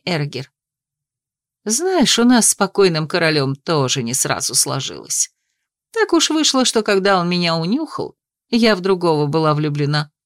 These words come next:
в Гварфа. Наши родители уже все обговорили, я репетировала танец и готовилась его исполнить для своего возлюбленного. И тут король вмешался.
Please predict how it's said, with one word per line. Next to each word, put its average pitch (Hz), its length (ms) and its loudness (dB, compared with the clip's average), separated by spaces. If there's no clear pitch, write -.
в 180 240 0
Гварфа. 156 640 -2
Наши 196 500 4
родители 156 580 0
уже 156 260 0
все 165 280 0
обговорили, 147 840 0
я 196 240 2
репетировала 143 680 0
танец 190 720 -4
и 254 100 4
готовилась 262 640 2
его 220 200 2
исполнить 220 520 0
для 190 160 0
своего 170 380 0
возлюбленного. 127 840 -4
И 165 180 2
тут 220 440 0
король 156 560 0
вмешался. 135 720 -2